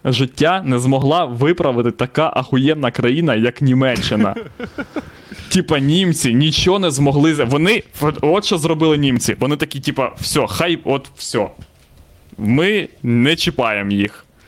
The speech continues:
Speaker 1: Хай в них будуть їхні магази, їхні канали, все,
Speaker 2: <laughs>
Speaker 1: що вони люблять. Вони тупо, ми п-, почекаємо, поки вони вимруть. Іншого виходу немає. Ну, о, поясняти, пояснювати людині,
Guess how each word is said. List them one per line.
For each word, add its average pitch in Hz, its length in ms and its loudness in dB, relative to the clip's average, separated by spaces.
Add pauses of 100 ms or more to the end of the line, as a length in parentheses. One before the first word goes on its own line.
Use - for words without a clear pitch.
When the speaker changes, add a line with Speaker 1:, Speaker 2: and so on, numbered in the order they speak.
(200)
Speaker 1:
Хай 170 200 0
в 151 100 -6
них 139 140 0
будуть 127 360 0
їхні 160 460 0
магази, 135 720 0 (300)
їхні 170 540 0
канали, 135 760 0 (360)
все, 175 520 0
Speaker 2:
<laughs> - 0 -
Speaker 1:
що 151 200 -2
вони 147 300 0
люблять. 113 540 0
Вони 139 300 0
тупо, 175 400 -2
ми 131 140 0
п-, 120 200 -4
почекаємо, 156 680 0
поки 139 220 0
вони 127 260 2
вимруть. 113 520 0
Іншого 135 520 0
виходу 117 460 0
немає. 123 560 2
Ну, 127 100 0
о, 117 180 -2
поясняти, 135 760 -2
пояснювати 123 640 0
людині, 123 480 0